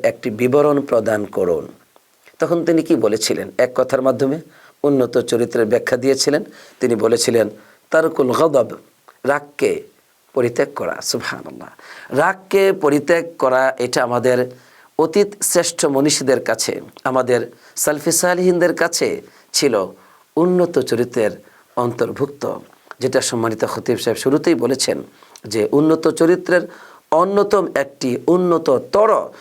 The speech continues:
চরিত্র হচ্ছে রাগকে হজম করা, রাগকে নিয়ন্ত্রণ করা, রাগকে দমন করা। আলহামদুলিল্লাহ, আল্লাহ যেন আমাদেরকে বুঝার তৌফিক দান করেন, আমিন। যারা আল্লাহ তাআলা সন্তুষ্টির জন্য প্রচণ্ড রাগ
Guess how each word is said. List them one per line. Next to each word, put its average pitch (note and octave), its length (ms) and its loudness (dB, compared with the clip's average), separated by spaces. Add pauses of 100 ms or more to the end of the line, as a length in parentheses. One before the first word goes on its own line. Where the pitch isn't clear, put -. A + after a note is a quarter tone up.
(140)
চরিত্র E3 340 0
হচ্ছে B2+ 420 -2 (300)
রাগকে A#2+ 380 -2
হজম A#2 280 2
করা, D3 300 0 (260)
রাগকে A2+ 380 -2
নিয়ন্ত্রণ D3 440 2
করা, D#3+ 280 0 (200)
রাগকে A#2+ 320 -2
দমন G#2+ 300 0
করা। F#2+ 340 -4 (200)
আলহামদুলিল্লাহ, G#2+ 640 -8 (260)
আল্লাহ C#3 180 0
যেন D3 140 2
আমাদেরকে C#3 360 0
বুঝার D#3 340 4
তৌফিক A#2+ 400 -4
দান A2+ 200 0
করেন, G#2+ 260 0
আমিন। G2 360 -2 (1600)
যারা F3+ 420 2 (960)
আল্লাহ F#3+ 220 2
তাআলা G3 240 2
সন্তুষ্টির F3+ 600 0
জন্য A2 360 -2 (760)
প্রচণ্ড F#3 380 4
রাগ C#3 380 4